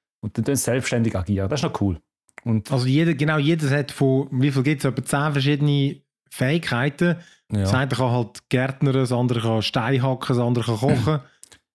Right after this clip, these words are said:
Speaker 2: Und
Speaker 1: Genau.
Speaker 2: dann, äh,
Speaker 1: Meistens
Speaker 2: die
Speaker 1: noch
Speaker 2: Affen, die,
Speaker 1: noch
Speaker 2: die
Speaker 1: seine Attribute.
Speaker 2: Affenmäßigen sind gut, die haben etwa fünf verschiedene Skills, die sind super.
Speaker 1: Ah, gut. Eben, die einen können ja Wasser geben, das ist ja klar, da können sie alles, wo, wo wasserbasierend ist, etwas machen.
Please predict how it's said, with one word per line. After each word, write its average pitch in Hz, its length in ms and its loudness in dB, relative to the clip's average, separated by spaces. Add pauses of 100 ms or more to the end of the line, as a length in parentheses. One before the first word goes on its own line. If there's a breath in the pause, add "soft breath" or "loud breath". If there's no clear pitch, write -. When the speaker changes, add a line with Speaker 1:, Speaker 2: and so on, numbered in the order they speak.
Speaker 2:
Und 123 100 0
Speaker 1:
Genau. 117 260 4
Speaker 2:
dann, 117 40 6
äh, 110 300 2 (120)
Speaker 1:
Meistens 135 320 2
Speaker 2:
die - 60 4
Speaker 1:
noch 131 100 2
Speaker 2:
Affen, 165 200 0
die, - 200 -6 (340)
Speaker 1:
noch 117 120 -2
Speaker 2:
die - 40 -2
Speaker 1:
seine 123 160 4
Attribute. 127 340 2
Speaker 2:
Affenmäßigen 135 420 2
sind 135 160 0
gut, 113 240 0
die 117 80 2
haben 120 120 0
etwa 110 200 -4
fünf 127 280 0
verschiedene 127 380 0
Skills, 104 360 0
die 127 60 0
sind - 160 -6
super. 110 260 0
Speaker 1:
Ah, 104 400 0
gut. 87 160 -4 (460 loud breath)
Eben, 98 200 0
die 98 80 -2
einen 98 120 0
können 98 160 -2
ja 95 80 -2
Wasser 110 300 -2
geben, 117 140 0
das 104 100 -2
ist 104 60 -2
ja - 40 -10
klar, 113 160 0
da 104 60 -6
können 104 140 -2
sie 110 100 -4
alles, 110 180 0
wo, 101 220 0
wo 101 240 0
wasserbasierend 101 680 -2
ist, - 160 -4
etwas - 180 -12
machen. 151 460 -2